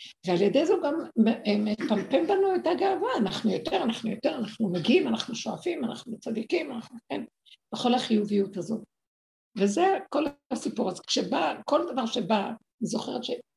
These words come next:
שנשים מדברות איתי, או יש לי אלו שיחות עם כל מיני, אני, אני לא מזדעזעת מכלום, זה כל כך עוזר לי, וזה הדרך א' ב' שאפשר לעזור לאנשים, מה שכל השיטות אולי לא יגידו, הם יכולים ללמד ולתת הצעות,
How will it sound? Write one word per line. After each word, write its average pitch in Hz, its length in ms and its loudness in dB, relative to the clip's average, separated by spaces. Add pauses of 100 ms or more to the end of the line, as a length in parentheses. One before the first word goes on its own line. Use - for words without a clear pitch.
(160)
שנשים 220 420 2
מדברות 202 420 2
איתי, 202 320 2
או 160 400 4
יש - 120 -4
לי 185 100 0
אלו 208 220 -4
שיחות - 460 -6
עם 202 100 -6
כל - 140 -4
מיני, 202 280 -2 (960)
אני, 208 220 8 (400)
אני 226 200 8
לא 330 140 4
מזדעזעת 311 540 0
מכלום, 208 540 2 (540)
זה 226 100 -2
כל 220 240 -4
כך 330 200 -4
עוזר 233 380 4
לי, 180 180 -2 (640)
וזה 196 640 2
הדרך 302 560 -4
א' 233 180 4 (120)
ב' 269 180 4
שאפשר 202 300 2
לעזור 208 280 0
לאנשים, 220 440 2
מה - 60 -2
שכל 208 340 -2
השיטות 226 440 -2
אולי 196 260 -2
לא 233 80 0
יגידו, 175 440 -4 (100)
הם 156 80 -8
יכולים - 320 -2
ללמד 175 540 0
ולתת 170 460 -4
הצעות, - 580 -8